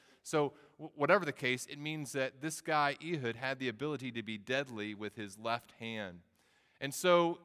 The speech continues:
he is a person who is selected by the Benjaminites to take the tribute that they owed the king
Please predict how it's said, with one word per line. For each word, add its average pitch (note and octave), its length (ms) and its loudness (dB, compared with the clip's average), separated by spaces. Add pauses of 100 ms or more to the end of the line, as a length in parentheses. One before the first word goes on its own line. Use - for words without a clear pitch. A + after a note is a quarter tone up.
(160)
he G3+ 340 -2
is E3 400 -2
a B2+ 380 0 (520)
person F3 400 0
who C#3 140 -4
is C3 80 -4
selected D3 500 -4
by A#2 180 2
the E3+ 60 -2
Benjaminites A2 580 -4
to B2+ 100 -10
take - 360 -8
the C#3+ 80 -8
tribute B2+ 640 -6 (360)
that A#2+ 120 -8
they C3 160 -2
owed D3+ 380 0
the D#3 80 -8
king G#2 480 -12